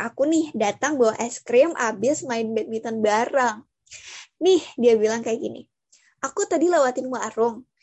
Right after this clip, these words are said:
karena lagi panas banget nih, jadi siapa tahu kamu pengen." Nah, aku sebagai cewek, kalau misalnya receiving gifts as a love language aku,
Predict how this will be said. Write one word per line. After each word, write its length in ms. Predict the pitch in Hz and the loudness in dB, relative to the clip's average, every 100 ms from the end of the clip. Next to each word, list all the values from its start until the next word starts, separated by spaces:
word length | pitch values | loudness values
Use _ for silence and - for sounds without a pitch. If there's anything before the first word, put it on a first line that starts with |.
| _ _ - | _ _ -10
karena 640 | 262 233 247 240 233 208 | -6 -6 -4 -4 -4 -4
lagi 160 | 269 202 190 | -6 -6 -6
panas 260 | 208 202 | -6 -4
banget 300 | 247 330 349 | 0 0 0
nih, 160 | - 339 - _ - - | -6 -6 -8 _ -20 -2
jadi 200 | 247 233 | 2 4
siapa 260 | 311 311 262 | 4 2 0
tahu 240 | 220 302 | 0 0
kamu 220 | 320 311 311 | 2 0 0
pengen." 520 | 285 349 349 320 285 285 320 _ _ _ _ _ _ - | 0 0 0 0 -2 -6 -16 _ _ _ _ _ _ -4
Nah, 160 | 294 247 - | -2 -2 -6
aku 320 | 262 247 - | -8 -6 -2
sebagai 480 | - - 262 226 214 | -2 0 2 4 4
cewek, 640 | 214 - 220 359 262 285 - _ _ _ - | 2 -6 0 4 4 2 -4 _ _ _ -4
kalau 320 | 294 269 262 | 0 0 0
misalnya 560 | 269 285 254 254 254 | -2 -2 -2 0 0
receiving 560 | 247 247 247 247 240 233 | -2 -2 -2 -2 -4 2
gifts 240 | 240 240 - | 2 2 -2
as 240 | 247 233 - | -6 -6 -8
a 80 | |
love 240 | 214 196 240 | -6 -4 -4
language 400 | 233 202 208 - | -6 -6 -6 -8
aku, 480 | 240 - - 202 | -10 -10 -6 -6